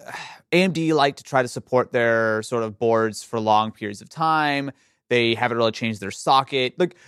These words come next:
there are advantages to this setup, right? Where you could easily have bought a board, I don't know, three years ago or something, and you could be just swapping the new stuff in.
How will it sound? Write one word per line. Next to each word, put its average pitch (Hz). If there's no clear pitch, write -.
there 269
are -
advantages 190
to -
this 127
setup, 151
right? 117
Where 120
you 127
could 139
easily 165
have 131
bought 127
a 120
board, 139
I 135
don't 98
know, 113
three 147
years 175
ago 139
or 117
something, 113
and 120
you 127
could 123
be 123
just 120
swapping 123
the 113
new 110
stuff -
in. 110